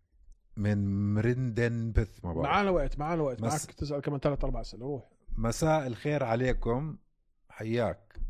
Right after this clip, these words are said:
Speaker 1: رأيكم بقتال أديسانيا ومايكل بيج بيكون قتال أسطوري؟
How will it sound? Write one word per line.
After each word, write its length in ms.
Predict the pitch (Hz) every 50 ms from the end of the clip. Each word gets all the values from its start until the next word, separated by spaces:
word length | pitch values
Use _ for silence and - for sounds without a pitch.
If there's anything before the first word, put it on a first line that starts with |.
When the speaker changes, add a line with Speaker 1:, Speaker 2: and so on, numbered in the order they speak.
| - -
Speaker 1:
رأيكم 460 | 117 131 151 151 143 - - 135 117
بقتال 460 | 110 113 - 127 101 - 131 127 117
أديسانيا 580 | - - 98 104 95 - - 123 127 120 101 92
ومايكل 500 | 90 90 87 95 110 117 - - 92 85
بيج 480 | - - 95 92 90 92 120 - - - - - - - - - - - - _ _ _ _ _ _ _
بيكون 480 | - 110 - - 123 127 131 127 123 107
قتال 480 | - - - - - - 110 104 101 -
أسطوري؟ 400 | - - - 110 113 123 -